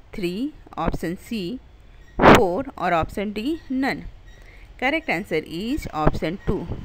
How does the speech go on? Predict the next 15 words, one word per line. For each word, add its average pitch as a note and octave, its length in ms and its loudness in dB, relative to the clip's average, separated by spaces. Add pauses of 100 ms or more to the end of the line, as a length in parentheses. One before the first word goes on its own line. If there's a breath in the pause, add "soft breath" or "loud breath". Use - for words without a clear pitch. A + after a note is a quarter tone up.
(920 loud breath)
कंप्यूटर C4+ 460 0
में C#4 160 0
मेमोरी F#3 480 -2
को G3 100 2
दो F#3 200 2
भागों G#3+ 280 2
में F#3 140 -2
बांटा D#3+ 320 2
गया E3+ 240 0
है, A#3 200 0
आरओएम F#3 800 2
रोम A#3 380 4
और F3 220 0
आरएएम F3+ 840 0
रैम। F#3+ 300 2